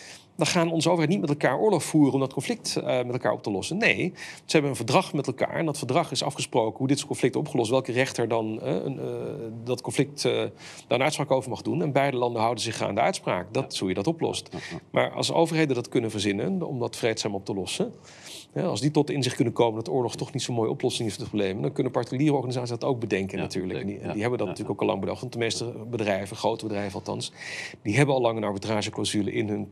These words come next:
Speaker 1: in hun contract opgenomen. Omdat een zaak verliezen bij een arbiter goedkoper is dan een winnen bij een staatsrechter. Want dan ben je twaalf jaar verder en ben je een
Speaker 2: Ja.
Speaker 1: paar, eh, miljoenen aan,
Speaker 2: Ja.
Speaker 1: aan, eh, kosten armer. En al die tijd heb je geen zekerheid.
Speaker 2: <laughs> Ja, zeker. Nou, maar er zit, zit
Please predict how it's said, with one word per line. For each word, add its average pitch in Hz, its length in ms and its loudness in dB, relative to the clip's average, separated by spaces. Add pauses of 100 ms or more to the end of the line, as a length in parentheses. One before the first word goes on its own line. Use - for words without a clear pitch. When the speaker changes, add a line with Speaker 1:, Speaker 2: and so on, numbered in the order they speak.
(100)
Speaker 1:
in 110 160 -6
hun 104 120 -2
contract 117 400 -4
opgenomen. - 640 -6 (400)
Omdat 117 300 0
een - 80 -4
zaak 113 240 0
verliezen 131 300 0
bij 113 120 2
een 104 80 -2
arbiter 110 340 -2
goedkoper 120 440 0
is 110 100 -2
dan 117 100 -2
een 104 80 -2
winnen 117 220 0
bij 107 100 0
een 107 60 -2
staatsrechter. 127 640 0
Want 143 120 -4
dan 139 100 -2
ben 110 120 0
je 107 60 0
twaalf 107 300 0
jaar 101 120 -4
verder 113 440 0
en 113 160 -2
ben 113 80 -2
je 113 60 -2
een 113 60 -2
Speaker 2:
Ja. 104 60 -2
Speaker 1:
paar, 117 260 0 (160)
eh, - 60 -4
miljoenen 123 420 2
aan, 113 140 0
Speaker 2:
Ja. 117 160 -2
Speaker 1:
aan, 110 320 -4
eh, 113 260 -2 (160)
kosten 139 360 -2
armer. 151 460 0
En 131 180 -4
al 117 100 -2
die 127 100 -2
tijd 135 200 2
heb - 120 -8
je 135 60 -6
geen 131 120 -4
zekerheid. 120 500 0
Speaker 2:
<laughs> 123 180 2
Ja, 87 160 -2
zeker. 90 380 0
Nou, 104 200 0 (220)
maar 135 180 4
er 131 60 0 (160)
zit, 120 200 2
zit - 20 -8